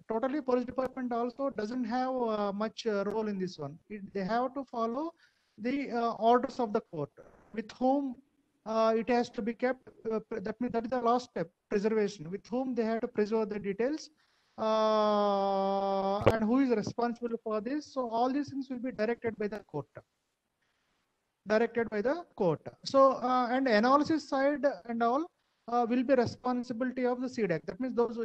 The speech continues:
inv-, organization involving in, uh, resolving the cybercrime. Anyhow, we are using the copy of the data only. Original data could be kept somewhere, uh, uh, according to the directions of the court. So whenever, uh, uh, actually, uh,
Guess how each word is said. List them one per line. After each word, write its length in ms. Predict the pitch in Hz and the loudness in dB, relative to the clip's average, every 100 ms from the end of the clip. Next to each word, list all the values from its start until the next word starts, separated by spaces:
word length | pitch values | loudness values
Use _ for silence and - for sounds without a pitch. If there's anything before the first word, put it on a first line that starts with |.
| 220 | -4
inv-, 420 | 220 233 214 208 196 | -2 -2 -4 -6 -2
organization 440 | 208 226 233 240 233 | 0 0 -2 -2 -2
involving 640 | 208 220 226 233 240 233 277 | -2 0 0 0 -4 -4 -2
in, 200 | 277 226 | -2 -2
uh, 220 | 202 196 190 | -2 0 -2
resolving 380 | 196 226 220 | 0 -2 -2
the 80 | 220 196 | -6 -4
cybercrime. 500 | 175 165 160 131 - _ _ _ _ _ _ _ | -2 -2 -4 -8 -10 _ _ _ _ _ _ _
Anyhow, 300 | 214 247 285 311 247 | 2 4 4 2 2
we 100 | 254 | 4
are 100 | 254 | 2
using 340 | 262 269 269 | 0 0 2
the 140 | 285 311 294 | 2 2 0
copy 360 | 247 240 254 262 | 2 2 2 0
of 140 | 254 | 2
the 80 | 240 | 0
data 260 | 214 190 185 | 0 -2 -2
only. 360 | 156 139 127 170 | -2 -4 -8 0
Original 400 | 208 220 247 277 | 2 2 2 0
data 280 | 254 247 254 | 2 -2 -2
could 160 | 240 196 | -8 -8
be 120 | 240 - | -12 -6
kept 220 | 240 - | -8 -6
somewhere, 420 | - 202 214 277 254 | -4 -2 0 0 0
uh, 640 | 233 214 202 202 196 190 196 - - - 208 | -2 0 0 0 0 -2 -4 -10 -20 -14 -6
uh, 360 | 208 208 208 214 | -2 -2 -2 -2
according 360 | 226 226 233 | 0 0 0
to 60 | - | -2
the 60 | 269 | 0
directions 500 | 208 214 214 226 208 | 2 2 0 -6 -6
of 120 | 190 | -4
the 120 | 202 | -4
court. 240 | - 131 - - - _ _ _ _ _ _ | -6 -10 -10 -20 -20 _ _ _ _ _ _
So 160 | 254 | 4
whenever, 420 | 233 240 262 294 302 277 269 | 6 6 6 4 4 4 4
uh, 420 | 254 247 233 226 214 | 6 8 6 4 -2
uh, 380 | 208 208 214 220 | -6 -4 -2 -2
actually, 460 | 214 277 311 311 254 | 0 2 2 2 4
uh, 540 | 247 240 233 233 | 6 6 6 4